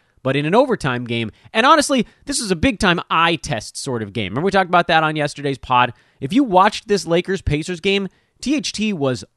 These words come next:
lost. Played bad defense for, uh, most of the game. He actually, and, and frankly, a lot of Lakers actually played better defense in the fourth quarter, but just lost beyond lost, missing layups.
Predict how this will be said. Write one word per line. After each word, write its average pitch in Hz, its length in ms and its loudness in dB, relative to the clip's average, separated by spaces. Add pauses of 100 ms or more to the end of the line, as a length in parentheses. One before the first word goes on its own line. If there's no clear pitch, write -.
lost. 98 920 -2 (800)
Played 147 220 0
bad 170 260 4
defense 160 500 -2
for, 120 440 -2
uh, 110 240 0 (100)
most 160 480 4
of 143 140 0
the 127 80 -2
game. 110 320 -4
He 135 100 -2
actually, 131 480 -2
and, 143 260 0
and 156 280 -6
frankly, 151 260 -4
a 117 60 -4
lot 135 160 2
of 113 80 -2
Lakers 101 340 -8
actually 95 220 -8
played 98 240 -8
better 98 200 -4
defense 92 400 -8
in 101 40 -14
the 95 80 -14
fourth 101 320 -10
quarter, 98 420 -2 (380)
but 131 140 -2
just 170 200 -2
lost 101 560 0
beyond 98 340 -4
lost, 92 380 -2
missing 143 380 -4
layups. 98 720 -4